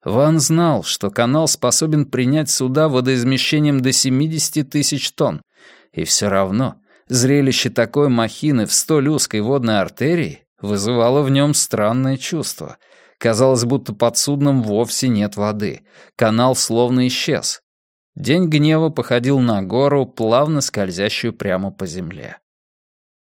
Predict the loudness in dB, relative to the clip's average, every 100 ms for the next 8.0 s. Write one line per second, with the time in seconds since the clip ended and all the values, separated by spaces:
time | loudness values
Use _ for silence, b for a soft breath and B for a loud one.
0 | _ _ -2 0 2 2 4 2 0 0
1 | 0 2 0 0 2 2 2 0 -2 -4
2 | -2 -2 0 -2 -2 -2 -4 -2 0 0
3 | 0 -2 -4 -4 -4 -2 0 0 0 -2
4 | -4 _ -8 -2 2 2 2 2 2 0
5 | 0 0 0 -2 -4 -4 -4 -6 -6 -10
6 | -8 -8 -6 -6 -8 -12 -16 _ -2 0
7 | 2 2 2 0 -2 0 -2 -4 -14 -20